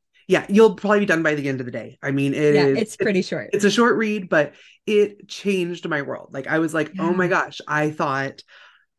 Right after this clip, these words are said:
Speaker 1: I was the only one who thought this stuff." And
Speaker 2: Mm-hmm.
Speaker 1: n-, no, oh my God. Like, I'm so excited for you right now. In fact,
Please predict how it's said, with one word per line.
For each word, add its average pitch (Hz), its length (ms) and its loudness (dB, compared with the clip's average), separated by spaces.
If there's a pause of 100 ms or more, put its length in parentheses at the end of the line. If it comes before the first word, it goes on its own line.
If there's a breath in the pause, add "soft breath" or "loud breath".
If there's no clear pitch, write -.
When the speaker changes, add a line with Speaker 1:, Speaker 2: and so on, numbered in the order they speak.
(500)
Speaker 1:
I 170 180 2
was 160 180 0
the 180 100 4
only 160 220 2
one 147 240 0
who 147 180 -2
thought 135 240 -6
this 135 180 -12
stuff." 117 380 -12
And 135 600 2
Speaker 2:
Mm-hmm. 180 540 -10 (260)
Speaker 1:
n-, 165 240 -6
no, 139 380 0
oh 165 120 2
my 156 120 2
God. - 180 -4
Like, 147 340 -2
I'm 170 140 -2
so 196 140 4
excited 180 380 0
for - 120 -4
you 147 120 -2
right 135 160 -4
now. 135 160 -2
In 143 80 -6
fact, 160 260 -6